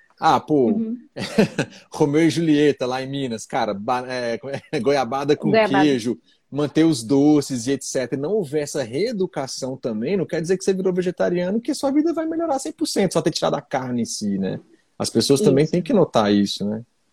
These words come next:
Speaker 2: Isso, é. E também a gente tem na nutrição moderna esses fatores prejudiciais dos leites e derivados junto com a comida,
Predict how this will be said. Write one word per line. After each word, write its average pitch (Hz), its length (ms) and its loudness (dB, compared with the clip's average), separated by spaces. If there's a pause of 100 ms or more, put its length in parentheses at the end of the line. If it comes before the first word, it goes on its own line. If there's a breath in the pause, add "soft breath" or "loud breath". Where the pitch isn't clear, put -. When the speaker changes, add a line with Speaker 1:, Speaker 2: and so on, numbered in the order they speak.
(360)
Speaker 2:
Isso, 180 680 -6
é. 185 340 -2 (380 soft breath)
E 226 120 2
também 240 880 0
a 214 120 -2
gente 226 380 -4
tem 214 380 -2
na 202 280 0
nutrição 247 420 -6
moderna 196 420 -2
esses 202 240 -10
fatores 208 480 -4
prejudiciais 190 800 -6
dos 175 240 -8
leites 190 580 -2
e 190 60 -4
derivados 180 680 0
junto 202 300 -8
com - 60 -8
a 180 60 -6
comida, 185 500 -6